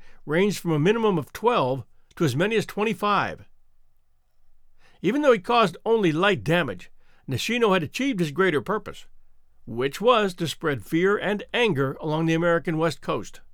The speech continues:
And it certainly did that. Reverend Arthur Basham of Montecito called the police to claim he had seen the enemy submarine from his home. He said the I seventeen turned south towards Los Angeles,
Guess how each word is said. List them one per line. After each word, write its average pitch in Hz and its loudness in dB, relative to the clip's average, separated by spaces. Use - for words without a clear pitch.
And 147 -4
it 151 -6
certainly 170 -2
did 156 0
that. 131 -4
Reverend 190 2
Arthur 214 0
Basham 156 2
of 123 0
Montecito 165 -2
called 156 -2
the 202 -2
police 214 -2
to - -10
claim 190 0
he 196 4
had 170 2
seen 262 -2
the 175 0
enemy 214 0
submarine 170 0
from 160 -4
his 98 -4
home. 147 -4
He 147 -6
said 220 2
the 175 -2
I 175 2
seventeen 214 -2
turned 165 -2
south 240 -2
towards 165 -2
Los 160 -4
Angeles, 160 -4